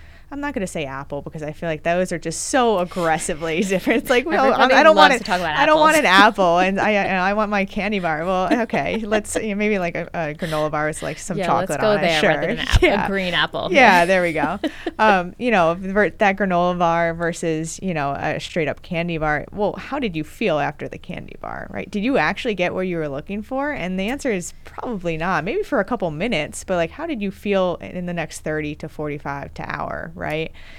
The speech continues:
Speaker 1: Um, so talk about that a little bit, about gaining that intuition of understanding how you're feeling after consuming specific foods.
Speaker 2: Right.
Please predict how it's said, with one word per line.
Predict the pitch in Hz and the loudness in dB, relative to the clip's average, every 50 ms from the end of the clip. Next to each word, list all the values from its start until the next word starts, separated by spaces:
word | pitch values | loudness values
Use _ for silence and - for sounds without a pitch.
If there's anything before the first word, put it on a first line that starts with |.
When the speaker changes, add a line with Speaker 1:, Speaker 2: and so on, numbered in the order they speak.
| - - - | -20 -14 -8
Speaker 1:
Um, | - 185 180 165 165 | -4 -4 -2 -2 -4
so | - 196 | -6 -8
talk | - 226 294 - | -6 -6 -4 -2
about | 339 294 240 175 | -2 -2 -2 0
that | 160 151 156 170 | 0 -2 0 0
a | 170 | -2
little | 156 151 156 151 | -2 -2 -4 -4
bit, | 156 151 151 147 | -2 -2 -2 -2
about | 147 147 151 147 151 156 - | -2 -4 -4 -6 -6 -6 -8
gaining | 165 160 165 175 175 160 | -8 -6 -6 -6 -6 -6
that | 151 147 - - | -6 -8 -8 -10
intuition | 156 147 - - 147 143 151 - - 170 156 143 | -12 -12 -10 -8 -8 -8 -8 -8 -8 -10 -8 -8
of | 139 139 143 - - | -8 -10 -10 -12 -10
understanding | - 165 151 147 143 - - 156 151 147 147 | -10 -8 -8 -8 -10 -8 -8 -8 -8 -8 -10
how | - - - 247 | -12 -12 -10 -8
you're | 220 160 143 | -8 -8 -8
feeling | - - - - - 156 156 160 147 139 113 76 - | -10 -12 -18 -14 -10 -8 -8 -8 -8 -8 -10 -10 -8
after | - 151 - - 160 147 - - - - | -8 -10 -10 -10 -10 -10 -10 -10 -12 -12
consuming | - 170 147 - - 147 139 - - - 170 | -10 -10 -10 -10 -10 -10 -10 -12 -12 -14 -14
specific | 165 - - - - - 139 - - - - | -14 -14 -14 -12 -12 -12 -14 -14 -16 -18 -16
foods. | - - 95 - 104 208 208 - - - - - - - 190 | -16 -14 -12 -12 -14 -14 -14 -14 -16 -16 -16 -18 -20 -14 -8
Speaker 2:
Right. | 196 180 170 165 - | -6 -6 -4 -6 -8